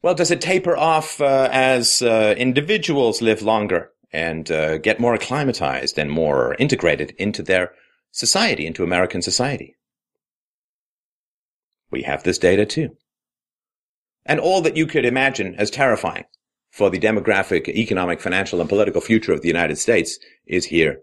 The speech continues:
to see. This is the closest red to blood we could find. So somebody, uh, comes into America. This is immigrant households using welfare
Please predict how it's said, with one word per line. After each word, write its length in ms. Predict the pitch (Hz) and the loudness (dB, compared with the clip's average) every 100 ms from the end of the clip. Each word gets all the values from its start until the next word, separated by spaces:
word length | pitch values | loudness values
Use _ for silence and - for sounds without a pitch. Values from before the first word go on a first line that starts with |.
| - | -12
to 80 | - | -6
see. 340 | - - - _ _ _ _ _ _ _ _ _ _ _ _ _ _ _ _ _ _ _ | -6 -6 -14 _ _ _ _ _ _ _ _ _ _ _ _ _ _ _ _ _ _ _
This 180 | 101 - | -6 -6
is 80 | - | -4
the 80 | 87 | -4
closest 480 | - 104 98 - | 2 2 2 -4
red 300 | 73 98 98 | 0 2 2
to 80 | - | -2
blood 420 | 78 90 82 73 | -4 0 0 -2
we 80 | 78 | -8
could 160 | 73 73 | -10 -8
find. 460 | - 76 - - - _ _ _ _ _ _ _ _ _ _ _ _ _ _ _ _ - | -4 -4 -6 -16 -20 _ _ _ _ _ _ _ _ _ _ _ _ _ _ _ _ -2
So 160 | 185 | 2
somebody, 400 | 147 165 151 135 | 4 4 4 4
uh, 260 | 120 104 104 - _ _ _ _ _ - | 4 4 2 -6 _ _ _ _ _ -4
comes 260 | 165 165 | 0 0
into 200 | 139 147 | 0 0
America. 460 | 143 127 135 180 - - _ _ _ | 0 2 2 2 -2 -8 _ _ _
This 180 | 139 143 | -2 0
is 100 | 135 | 0
immigrant 360 | 160 165 156 143 | 0 0 0 -2
households 480 | 143 139 156 135 113 | 0 2 2 0 0
using 320 | 175 175 160 | 0 2 2
welfare 540 | 131 117 - 107 131 | 2 0 0 -4 -4